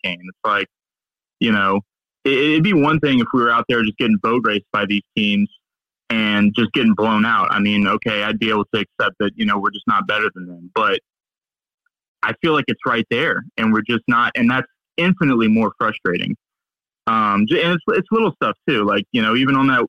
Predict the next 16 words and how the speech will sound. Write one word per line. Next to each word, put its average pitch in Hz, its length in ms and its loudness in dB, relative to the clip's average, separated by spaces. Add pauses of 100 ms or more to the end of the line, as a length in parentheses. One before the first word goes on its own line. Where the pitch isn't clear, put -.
the, 120 180 0
you 120 80 2
know, 117 140 2
the, 117 240 2
the 120 140 -2
one 127 220 2
drive 120 280 2
that 117 80 -2
we 113 80 0
didn't 117 260 -2
score 120 320 0
before 117 240 -4
we 113 80 -2
got 117 220 -2
the - 120 -12
fumble, 113 400 2